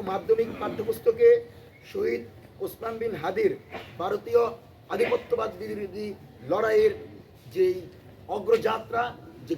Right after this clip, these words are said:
গল্প, সেটিকে অন্তর্ভুক্ত করতে হবে। আপনাদেরকে আজকে বার্তা দিতে চাই, আসিফ নজরুল স্যার, যখন আপনি বসেছিলেন,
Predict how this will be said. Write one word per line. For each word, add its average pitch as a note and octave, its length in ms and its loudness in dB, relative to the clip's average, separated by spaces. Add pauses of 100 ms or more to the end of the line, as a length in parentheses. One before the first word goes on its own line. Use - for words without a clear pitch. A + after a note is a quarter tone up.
গল্প, G#3 240 -2 (280)
সেটিকে F#3+ 320 -10
অন্তর্ভুক্ত E3+ 400 -10 (100)
করতে D#3 280 -6
হবে। - 160 -10 (600)
আপনাদেরকে A#3 540 4 (680)
আজকে - 320 -8 (880)
বার্তা G3+ 340 -4
দিতে B3 160 0 (100)
চাই, A3+ 200 2 (1200)
আসিফ - 280 -6
নজরুল A3+ 380 2
স্যার, A3 200 0 (520)
যখন F#3 220 -2 (100)
আপনি A3+ 160 -6 (120)
বসেছিলেন, A#3 520 0